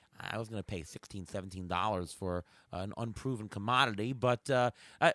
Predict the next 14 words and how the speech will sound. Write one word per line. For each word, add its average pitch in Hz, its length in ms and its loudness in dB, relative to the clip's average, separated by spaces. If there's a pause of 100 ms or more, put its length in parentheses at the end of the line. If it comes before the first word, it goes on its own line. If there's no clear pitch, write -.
(120)
oh, 220 100 10
what 220 140 8
is 139 60 0
it? 113 80 0
Yesterday, 185 640 4
uh, 135 320 4
I 127 60 -2
talked 135 260 0
with, 123 180 -2
with, 123 280 0
uh, 123 200 4
Ian 165 200 0
Kahn, 175 400 6
and, 123 180 2